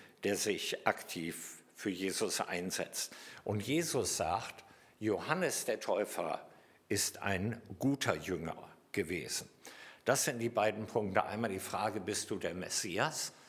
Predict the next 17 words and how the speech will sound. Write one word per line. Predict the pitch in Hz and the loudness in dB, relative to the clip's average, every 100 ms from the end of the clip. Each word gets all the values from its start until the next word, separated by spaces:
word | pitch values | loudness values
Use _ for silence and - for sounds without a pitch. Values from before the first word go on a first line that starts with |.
| - - - | -20 -20 -4
Und | 110 95 | -2 4
dann, | 104 131 170 - - | 2 4 -2 -6 -2
dass | 98 - | 0 0
Jo-, | - 95 92 - | 0 0 -2 -4
dass | 92 82 - | -4 -2 0
Jesus | 107 139 143 117 | 0 2 0 0
sagt, | 113 90 - - - - | 2 0 -2 -12 -20 -8
„Johannes | - 90 104 131 95 87 - - - - - | 0 0 2 0 0 -2 -2 -4 -10 -20 -6
war | 90 - | -4 -2
ein | 101 95 | -2 -2
guter | 104 101 82 | -4 -4 -6
Jünger.“ | 69 76 78 - - - _ - - - - | -6 -8 -10 -12 -16 -20 _ -20 -20 -20 -8
Und | 95 95 | 0 2
darauf | 87 92 92 | 4 4 0
kommen | - 90 78 | -2 -2 0
wir | 78 | -4
kurz. | - - - - | -4 -12 -10 -10